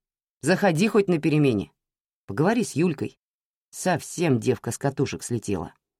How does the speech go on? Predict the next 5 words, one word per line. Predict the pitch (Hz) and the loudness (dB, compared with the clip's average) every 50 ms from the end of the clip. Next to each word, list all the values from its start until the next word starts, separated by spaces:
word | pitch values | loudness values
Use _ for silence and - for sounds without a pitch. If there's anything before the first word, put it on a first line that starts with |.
| _ _ _ _ - | _ _ _ _ -4
Вот | 120 139 196 196 - _ - - | 0 0 0 0 -2 _ -6 -6
упрямая", | 165 143 - 156 151 165 160 151 151 143 139 139 131 131 _ _ _ _ _ _ _ _ _ - | -6 -6 -6 -6 -4 -4 -4 -4 -4 -4 -4 -6 -10 -14 _ _ _ _ _ _ _ _ _ -14
заметил | 107 104 113 117 120 117 104 - - 107 | -8 -4 -2 0 0 0 -2 -2 -4 -6
дядя | 107 104 113 101 98 113 | -4 -4 -4 -4 -6 -6
Коля. | - - - 101 92 - - | -10 -10 -12 -12 -12 -14 -16